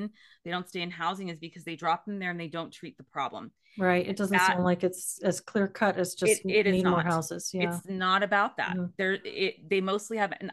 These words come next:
Speaker 2: I was on the streets trying to house people. That, I
Speaker 1: Mm.
Speaker 2: had a street team in a van, and we went and approached every single homeless person we could find in our area
Speaker 1: Mm-hmm.
Speaker 2: to, to offer them housing.
Speaker 1: Mm-hmm.
Speaker 2: And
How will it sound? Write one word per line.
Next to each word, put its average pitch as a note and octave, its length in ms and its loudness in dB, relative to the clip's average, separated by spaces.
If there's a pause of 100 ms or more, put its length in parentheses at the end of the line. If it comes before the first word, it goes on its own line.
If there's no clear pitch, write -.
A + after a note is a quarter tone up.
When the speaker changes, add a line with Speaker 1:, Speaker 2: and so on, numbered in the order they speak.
Speaker 2:
I C#4+ 280 4
was A3 520 4 (120)
on G#3+ 200 4
the F#3 80 0
streets - 720 -10
trying F3+ 260 -4
to E3+ 60 -10
house E3 380 -2
people. D3+ 440 -10
That, F3 180 4
I G#3 40 2
Speaker 1:
Mm. G3+ 200 6
Speaker 2:
had F#3 220 4
a F3+ 60 -4
street - 400 -8
team G#3+ 340 -6 (180)
in G#3+ 200 -2
a C#4+ 80 0
van, G#3+ 520 0 (440)
and G3 100 -4
we F#3+ 80 -4
went G#3 220 2
and G3+ 120 -2
approached F#3+ 400 -6
every G#3 240 2
single A#3 300 -4
homeless G#3 320 -8
person G#3 340 -8
we F#3+ 60 -6
could F#3+ 240 -10
find F#3 380 0
in F#3 100 -4
our E3+ 180 0 (120)
area F#3+ 720 2
Speaker 1:
Mm-hmm. F3+ 380 0 (180)
Speaker 2:
to, G#3 80 -6
to - 240 -10
offer G3+ 320 2
them F#3+ 100 -6
housing. F3+ 800 -6 (120)
Speaker 1:
Mm-hmm. F3+ 280 0 (120)
Speaker 2:
And F#3 360 4